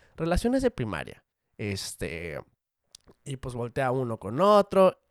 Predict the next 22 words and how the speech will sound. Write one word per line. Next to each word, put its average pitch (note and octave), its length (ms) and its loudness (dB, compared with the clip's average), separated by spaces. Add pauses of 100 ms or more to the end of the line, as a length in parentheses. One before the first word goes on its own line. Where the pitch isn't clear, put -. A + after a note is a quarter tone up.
(120)
Y E3+ 100 -4
básicamente G#3+ 580 2
se G3+ 60 0
hicieron F#3+ 260 4
dos F3+ 140 6
grupitos, G2+ 520 -2
¿no? B2 140 -2
El D#3+ 100 0
grupito D3 400 0
que D#3 140 -4
quería C3+ 280 0
andar C3+ 280 2
con G2+ 160 -2
Caro A3+ 380 6 (360)
y - 80 -4
el A2 60 0
grupito A#2+ 420 0
que C3 100 -6
quería A2 240 -2
andar A2+ 220 0
con G2 160 -2
Sofi. F#2 420 -4